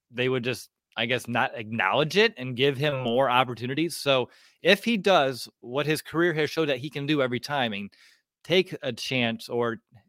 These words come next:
and really just say, "Yep, this is my shot." And again, every time that man touches the football, he scores. Like, that's what he does. And if that ends up happening again, who knows? Maybe he can really carve out a role for himself on this offense. It's not up to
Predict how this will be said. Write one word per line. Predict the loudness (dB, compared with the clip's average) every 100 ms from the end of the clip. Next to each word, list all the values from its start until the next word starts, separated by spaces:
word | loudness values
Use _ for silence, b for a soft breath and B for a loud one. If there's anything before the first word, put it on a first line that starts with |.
| -10
and | -6 -6 -6 -2
really | 2 4 4
just | 0 -2
say, | -2 0
"Yep, | 0 -2
this | -6
is | -6
my | -6
shot." | -4 2 2 0
And | -4 -4 -4 b b b
again, | -2 -2
every | -2 0
time | 2 4
that | 2
man | 2 0 0
touches | -2 -4
the | -10
football, | -8 -6 -6
he |
scores. | -8 -14 -20 -20 -20 -20
Like, | -10
that's | -8 -6
what | -6
he | -8
does. | -12 -14 -18 -18 -10
And | -4
if |
that | 2 2
ends | 2 2
up | -2 -4 -16 -12
happening | -6 -6 -4 -8
again, | -6 -6 -6 -8 -14 _ _ _ _ _
who | 0
knows? | 0 0 -4
Maybe | 0 0 0
he | -2
can | -2
really | 2 2
carve | 2 2 4
out | 2
a | 2
role | 2 2
for | 0
himself | -4 -4 0 0 0
on |
this | -4 -6
offense. | -2 2 4 4 2
It's | -4
not | -2
up |
to | -2